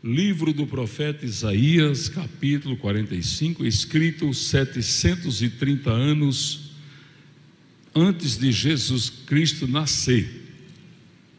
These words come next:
Deus já anunciava através da boca desse profeta tudo o que ia acontecer. Isaías quarenta e cinco, versículo sete.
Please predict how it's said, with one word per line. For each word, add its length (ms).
Deus 380
já 160
anunciava 680
através 420
da 140
boca 400
desse 460
profeta 760
tudo 280
o 40
que 120
ia 180
acontecer. 640
Isaías 500
quarenta 380
e 80
cinco, 320
versículo 580
sete. 680